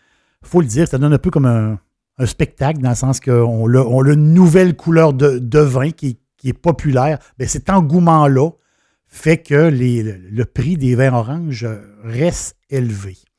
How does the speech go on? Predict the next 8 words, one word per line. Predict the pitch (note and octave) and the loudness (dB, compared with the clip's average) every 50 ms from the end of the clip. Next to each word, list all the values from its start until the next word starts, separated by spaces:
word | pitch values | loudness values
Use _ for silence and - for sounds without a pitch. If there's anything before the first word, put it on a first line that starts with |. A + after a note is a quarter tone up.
| _ _ _ _ _ _ _ _ _ _ _ _ _ _ _ _ _ _ _ _ _ _ _ _ - | _ _ _ _ _ _ _ _ _ _ _ _ _ _ _ _ _ _ _ _ _ _ _ _ -10
Il | D#3 B2+ B2 | -6 -2 2
y | D3 | 4
a | E3 F3+ G#3 - - | 4 4 2 0 -6
un | D#3 D3+ C3+ | -8 -6 -6
festival | - - F3+ E3+ - - - - - - C#3+ C3 D3+ D3+ D#3+ D#3+ D#3 C#3 | -6 -6 -6 -6 -4 -6 -6 -6 -6 -4 -2 2 2 4 4 4 4 2
du | B2 A#2 C3 C3+ | 0 -2 -2 0
vin | C3 C3 D3 D3 - | 2 2 2 2 2
orange | C#3 C#3 C#3+ D3+ G3 B3 C4+ C4+ A#3 F#3 D#3 B2+ - | 2 2 2 4 4 2 2 2 0 0 -2 -4 -8